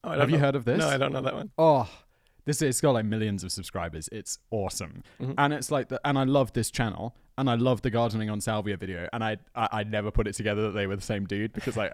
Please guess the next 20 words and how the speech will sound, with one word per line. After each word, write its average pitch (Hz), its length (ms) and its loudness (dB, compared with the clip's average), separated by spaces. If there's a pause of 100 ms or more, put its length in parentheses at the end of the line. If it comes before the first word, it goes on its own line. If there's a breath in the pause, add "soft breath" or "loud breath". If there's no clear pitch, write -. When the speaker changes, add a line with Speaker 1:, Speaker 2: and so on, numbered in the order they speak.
Speaker 1:
<laughs> - 60 -20
Speaker 2:
it, - 220 -8
there 113 100 -2
were 95 80 -4
ten 101 280 0
years 107 460 -2
where 104 140 -2
I, 98 80 -4 (200)
I, 101 120 0
Speaker 1:
Yeah. 135 140 4
Speaker 2:
where 117 180 4
I'd 101 120 0
not 113 140 0
seen 101 140 -2
anything 104 320 -4
he 104 80 -4
did. 110 260 -2 (260 loud breath)
Speaker 1:
Yeah. 139 140 -2 (100)
Speaker 2:
And, 104 320 0 (240)
oh, 110 160 0